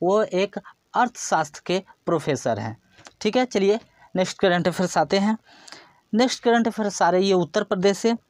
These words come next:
उत्तर प्रदेश मेट्रो रेल कॉरपोरेशन ने चीन के साथ, उम, जो मेट्रो प्रोजेक्ट था उसे रद्द कर दिया है, यानी उसका जो, अ, टेंडर था उसे खारिज कर दिया है। किसने? उत्तर प्रदेश ने,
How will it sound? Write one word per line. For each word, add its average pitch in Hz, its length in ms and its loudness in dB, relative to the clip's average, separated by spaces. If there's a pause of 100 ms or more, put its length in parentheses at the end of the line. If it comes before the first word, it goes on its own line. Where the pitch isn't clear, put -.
उत्तर 269 300 0
प्रदेश 214 520 2
मेट्रो 190 380 2
रेल 202 240 2
कॉरपोरेशन 156 720 0
ने 104 180 -6 (840)
चीन 277 280 4
के 190 180 0
साथ, 147 480 0 (1400)
उम, 185 200 0 (240)
जो 180 180 0
मेट्रो 202 360 0
प्रोजेक्ट 185 440 0 (100)
था 196 160 2 (320)
उसे 208 340 0 (180)
रद्द 180 240 0
कर 139 180 0
दिया 123 240 0
है, 123 120 0
यानी 170 380 -2
उसका 175 300 -2
जो, 175 240 0 (500)
अ, 160 220 2 (240)
टेंडर 196 300 2
था 208 200 -2
उसे 226 320 0
खारिज 156 420 -2
कर 127 180 -2
दिया 117 200 -2
है। 107 220 -12
किसने? 240 360 0
उत्तर 180 280 -4
प्रदेश 120 420 -2
ने, 104 140 -4